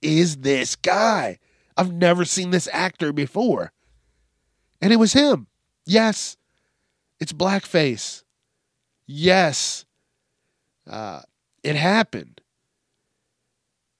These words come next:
Yes, not a lot of people talk about that. But do they? Yes. And they're, I'm surprised he has not been canceled.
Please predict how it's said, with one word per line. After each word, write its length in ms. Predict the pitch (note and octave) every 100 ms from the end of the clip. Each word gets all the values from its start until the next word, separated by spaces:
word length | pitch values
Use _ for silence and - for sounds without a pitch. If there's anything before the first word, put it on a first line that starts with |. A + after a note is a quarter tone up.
| _ -
Yes, 720 | D3+ F#3+ G3+ - - - - _
not 260 | C3+ C#3 F3+
a 20 |
lot 180 | F3+ F#3
of 80 | F3
people 260 | G#3 G3
talk 280 | F#3+ G3 G3+
about 300 | E3 B2 G2
that. 280 | D#2 A1 - _ _ _ _ _ _ _ _ _ _ -
But 340 | C3 C#3+ -
do 220 | A#2+ F3
they? 200 | F#3 G3+
Yes. 540 | A3 E3+ G#3+ A3 D3+ -
And 140 | C3+
they're, 180 | D#3+ F#3+ - G#2+
I'm 200 | D3+ E3
surprised 960 | - F3 G3 G#3+ A3+ C3+ A2+ F#2 - _ _ _ _ _
he 240 | - G#3 F3+
has 220 | E3+ D3
not 420 | D3+ E3 D#3+ C3
been 180 | D3+ D3
canceled. 560 | D#3 C#3+ A#2+ - -